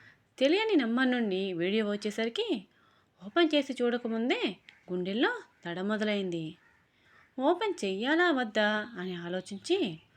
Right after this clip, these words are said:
వద్దు అనుకునే ఫోన్ పక్కనే పెట్టేసి పడుకున్నాను. కానీ మళ్ళీ అదే నంబర్ నుండి కాల్ వచ్చింది. మిస్డ్ కాల్ అనుకున్నాను, కానీ కాదు. ఈసారి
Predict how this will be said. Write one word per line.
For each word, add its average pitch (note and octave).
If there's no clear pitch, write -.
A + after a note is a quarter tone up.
వద్దు F3+
అనుకునే A3
ఫోన్ A#3+
పక్కనే A3
పెట్టేసి G#3
పడుకున్నాను. F3+
కానీ C#4
మళ్ళీ A3+
అదే E4
నంబర్ C4+
నుండి D#4
కాల్ F#3+
వచ్చింది. F#3+
మిస్డ్ E3+
కాల్ D4
అనుకున్నాను, B3
కానీ G3+
కాదు. E3+
ఈసారి C#4